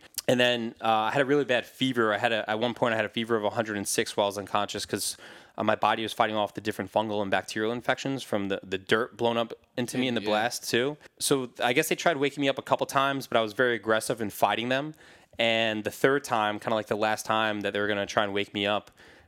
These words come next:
Speaker 1: and, uh, take me off the, the respirator and everything, um, I, I just kinda came to, and I don't remember. It, it felt like all my five senses had been reset. I had no clue where I was.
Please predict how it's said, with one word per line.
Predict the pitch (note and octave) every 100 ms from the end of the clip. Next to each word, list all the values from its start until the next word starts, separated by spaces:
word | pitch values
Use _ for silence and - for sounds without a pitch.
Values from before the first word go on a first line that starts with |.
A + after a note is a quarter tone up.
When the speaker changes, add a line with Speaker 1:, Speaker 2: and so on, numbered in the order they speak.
| -
Speaker 1:
and, | A2 G#2
uh, | G2+ G2
take | - A2+ A2+
me |
off | G#2+ G2+
the, | G2+ G2 F#2+
the | F#2
respirator | G#2 - A2+ G#2 G2+
and |
everything, | G2+ G2+ G2+ G#2 G2+ G2 -
um, | G2 G2+ G2 G2 F#2+ F#2 - _ -
I, | G2+ - -
I | G2+
just | G#2
kinda | B2 G#2
came | - A2+ G#2+
to, | - C#3 C#3 C3
and | G2+ F#2+ - - -
I | -
don't | B2 C3
remember. | C3 B2+ B2+ A#2+ A#2+ A#2
It, | A#2 C3+
it | -
felt | - E3+
like | D#3
all | E3+
my | B2
five | - A#2+
senses | A2+ A2+ A2 G#2 G#2 -
had | G#2+
been | G2 G#2
reset. | G2+ G2 - F#2+ - -
I | G2+
had | A2
no | A2+ B2+
clue | - B2+
where | A#2+
I | G#2+
was. | G2 G2 F#2+ F#2+ -